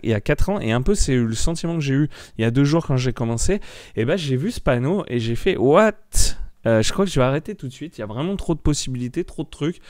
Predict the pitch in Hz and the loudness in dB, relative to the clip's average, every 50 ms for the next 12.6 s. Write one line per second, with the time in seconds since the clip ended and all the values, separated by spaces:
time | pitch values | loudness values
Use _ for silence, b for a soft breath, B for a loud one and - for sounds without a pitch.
0 | B B B B - - 131 123 123 143 160 190 214 190 - - - 165 160 - | B B B B -4 -2 0 0 0 0 -2 -2 -4 -6 -10 -8 -6 -6 -6 -6
1 | - - 151 170 196 202 - - - 175 180 - - 147 131 - - 90 87 - | -6 -4 -2 -2 -2 -2 0 2 2 2 2 2 -2 -2 -2 0 0 -2 0 -2
2 | - - 110 113 123 156 180 185 - - 226 - - - B B B B B B | -2 0 0 2 2 4 2 2 0 0 -4 -4 -4 -10 B B B B B B
3 | - 117 123 135 135 151 160 - - 208 - - - 113 101 - - 82 - - | -6 -4 0 0 0 0 0 -2 -6 -6 -4 -4 -4 -4 -4 -6 -10 -12 -14 -16
4 | _ b b b b b b b b - 117 131 165 214 226 190 151 143 139 135 | _ b b b b b b b b -6 -2 0 0 2 0 0 2 2 2 4
5 | 151 196 196 - - 165 151 151 147 - - - 143 147 175 165 131 127 127 123 | 4 2 0 0 -2 -2 -2 -2 -2 -4 -6 -4 -4 -4 -4 -4 -4 -6 -6 -8
6 | 110 - 78 78 82 95 104 113 - - - 104 107 113 110 110 123 160 202 196 | -8 -10 -14 -12 -10 -10 -10 -10 -10 -8 -4 0 0 2 2 4 6 6 6 6
7 | 156 135 127 - - 123 - 160 196 185 - 139 131 131 - - 151 147 160 175 | 6 2 0 0 -2 2 2 2 2 2 0 -4 -4 -4 -6 -10 -10 -8 -8 -8
8 | 147 117 117 113 - - - 143 175 - b b b b b b _ - 117 - | -6 -6 -8 -8 -8 -8 -8 -8 -8 -8 b b b b b b _ -10 -10 -6
9 | - 147 123 110 - 98 76 - - - - - 110 120 147 180 180 - 117 113 | -4 -4 -4 -4 -4 -6 -8 -10 -14 -16 -10 -6 -2 0 0 0 -2 -4 -4 -4
10 | 113 117 117 131 156 170 151 143 120 127 139 160 165 95 104 101 101 - - - | -2 0 0 0 0 0 -2 -2 -2 -2 -4 -4 -4 -4 -4 -4 -4 -4 -4 -4
11 | - - 175 170 - - 120 113 123 156 156 123 107 107 104 - - 135 - - | -2 -2 -4 -2 -2 -4 -4 -2 -4 -4 -4 -4 -6 -6 -6 -8 -10 -10 -4 -2
12 | 143 123 120 107 98 104 95 104 131 190 - - | 0 0 0 0 0 -2 -2 0 -2 -2 -2 -4